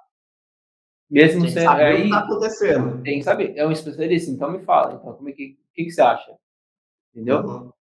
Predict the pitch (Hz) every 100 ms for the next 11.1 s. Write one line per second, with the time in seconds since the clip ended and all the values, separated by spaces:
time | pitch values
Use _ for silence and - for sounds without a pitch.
0 | _ 139 135 135 147 170 - - 156 151
1 | 175 170 180 170 185 214 226 190 170 170
2 | 160 - 123 123 160 - - - 202 202
3 | - 185 170 170 170 - - - _ _
4 | _ _ _ _ _ _ _ _ _ _
5 | _ - 107 113 123 107 - - 156 180
6 | 196 208 196 165 - 151 151 147 - 127
7 | 120 117 113 _ _ _ _ _ _ _
8 | _ _ _ _ _ - 247 220 160 135
9 | - - - _ _ - 190 202 240 294
10 | - 277 - 294 294 285 262 175 139 127
11 | -